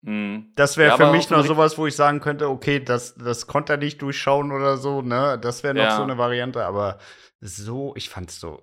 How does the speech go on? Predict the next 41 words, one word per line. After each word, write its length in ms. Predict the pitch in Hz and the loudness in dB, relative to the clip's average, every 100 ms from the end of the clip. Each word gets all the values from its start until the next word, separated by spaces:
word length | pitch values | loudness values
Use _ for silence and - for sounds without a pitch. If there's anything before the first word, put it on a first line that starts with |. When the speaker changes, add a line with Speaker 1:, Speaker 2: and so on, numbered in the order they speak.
| 90 | -16
Speaker 2:
so 240 | 85 90 80 _ | -12 -12 -12 _
billig, 420 | 101 85 92 - | -6 -4 -4 -4
Speaker 1:
Ja. 220 | 98 98 110 - _ _ _ | -2 -2 -2 -4 _ _ _
Speaker 2:
ne? 80 | 110 | -2
Speaker 1:
Ja, 360 | 95 92 92 - | 0 2 0 -4
ja, 140 | 101 95 | -4 -4
bi-, 200 | 90 110 123 | -4 -10 0
ja, 140 | 131 | 0
billig 460 | 113 117 156 160 143 | 2 0 0 -2 -4
und 160 | 131 | -6
auch 140 | 120 - | -8 -8
so 40 | 120 117 | -12 -10
ein 20 | 117 | -12
bisschen 240 | 123 127 | -12 -12
so 60 | 117 | -10
diesen, 200 | 110 107 | -8 -10
diesen 240 | 101 98 | -10 -16
Pathos, 680 | - - 117 131 127 123 120 | -14 -6 -2 -2 -2 -6 -6
als 100 | 110 | -6
er 60 | |
da 160 | 113 113 | -4 -4
so 100 | 113 | -6
stand 340 | 107 120 123 | -10 -10 -8
und 100 | 120 113 | -10 -10
die 20 | |
Raketen 340 | 113 110 127 | -10 -8 -10
kommen 200 | 135 127 | -8 -8
auf 140 | 120 123 | -10 -16
ihn 80 | 117 | -14
zugeflogen 720 | 139 131 - 123 127 127 127 | -10 -10 -10 -4 -2 -2 -4
und 180 | 123 117 _ _ _ _ _ _ | -10 -10 _ _ _ _ _ _
„Sie 160 | - | -6
hat 140 | 160 156 | -6 -2
deine 260 | 156 156 151 | -2 -2 -2
Augen.“ 380 | 156 143 127 - | -2 -2 -6 -12
Ich 200 | 117 - | -20 -20
weiß, 280 | - - - | -18 -18 -14
Speaker 2:
Ja, 300 | 95 87 82 | -10 -8 -6
Speaker 1:
ich 60 | 78 | -6
Speaker 2:
ja, 180 | 80 85 | -8 -12
Speaker 1:
weiß, 160 | 104 | -12